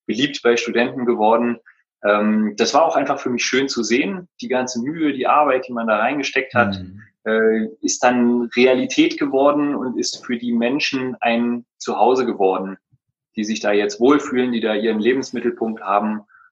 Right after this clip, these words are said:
Speaker 1: Und ich komme da immer wieder gerne hin und, äh, spreche dann mit den Leuten und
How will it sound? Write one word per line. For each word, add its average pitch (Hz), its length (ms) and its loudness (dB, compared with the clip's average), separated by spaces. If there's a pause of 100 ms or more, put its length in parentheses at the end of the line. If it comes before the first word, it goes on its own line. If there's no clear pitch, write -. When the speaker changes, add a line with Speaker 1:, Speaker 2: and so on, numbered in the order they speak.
(120)
Speaker 1:
Und 113 260 0
ich - 120 -6
komme 156 140 2
da 147 80 6
immer 156 200 2
wieder 147 180 2
gerne 147 260 0
hin 120 280 0
und, 104 520 -6
äh, 113 480 -2
spreche 139 320 0
dann 120 140 0
mit 117 160 -2
den 104 120 -2
Leuten 135 580 0
und 110 320 -4